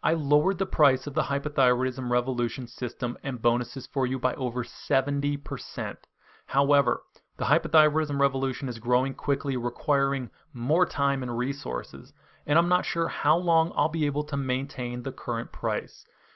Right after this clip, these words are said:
You just need to realize that I'm going to have to eventually raise the price, as that's only fair. So I encourage you to act now before that happens. Also, you don't want to feel left out if your free email coaching super bonus is no longer available,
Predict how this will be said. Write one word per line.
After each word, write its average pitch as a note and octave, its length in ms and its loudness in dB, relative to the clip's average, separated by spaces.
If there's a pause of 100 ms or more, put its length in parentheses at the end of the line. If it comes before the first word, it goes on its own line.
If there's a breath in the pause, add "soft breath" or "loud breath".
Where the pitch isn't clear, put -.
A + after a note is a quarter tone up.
(120)
You C#3+ 140 -4
just D3 280 2
need F3 180 -2
to F3 60 2
realize C#3 600 2
that B2 120 -2
I'm A2 140 -2
going C3 300 -2
to D#3+ 80 2
have C3+ 260 0
to D3+ 160 -2
eventually B2+ 520 -2
raise A#2 340 -2
the - 80 -4
price, A2 480 -2
as A2+ 180 -6
that's C3+ 300 -6 (100)
only C3+ 300 -2
fair. - 520 -8 (520 soft breath)
So C3 300 2
I D3+ 120 2
encourage F3 460 0
you F3 80 -2
to - 120 -2
act C#3+ 240 0
now C3 220 2
before C#3 520 -2
that A#2 260 2
happens. - 580 -6 (500)
Also, D#3 500 4 (160 soft breath)
you F3+ 100 2
don't G#3 240 8
want F#3+ 140 4
to G3+ 100 -2
feel F#3 180 2
left C#3 260 4
out A#2 200 4
if A2+ 140 -6
your A#2+ 220 0
free F3 500 -4
email D#3 380 0
coaching C#3+ 380 0
super C#3+ 360 0
bonus D#3 400 0
is C#3+ 220 -2
no C3 260 2
longer C3+ 460 0
available, A2 720 -2